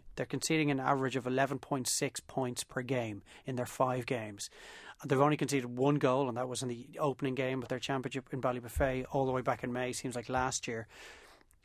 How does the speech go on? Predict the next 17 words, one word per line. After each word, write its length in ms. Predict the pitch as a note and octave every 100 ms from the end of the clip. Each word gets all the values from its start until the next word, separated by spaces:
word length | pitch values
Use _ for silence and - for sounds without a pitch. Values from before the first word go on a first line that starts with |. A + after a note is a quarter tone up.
| -
And 420 | D3+ C#3 C#3 C3 - - -
the 240 | C#3+ C3
scores 380 | - F3 F3+ D#3+
they've 120 | D#3
racked 200 | C#3+ C#3+
up 100 | D#3+
in 60 | C3+
the 60 | C3
last 180 | C3+
three 200 | - C#3+
games, 400 | C3 C#3 C3 B2 - - _ - -
it 80 |
was 100 | C3
a 60 | B2+
nineteen 440 | B2 D3+ E3 E3 D#3+
against 280 | D#3 D3
Tip, 240 | - E3+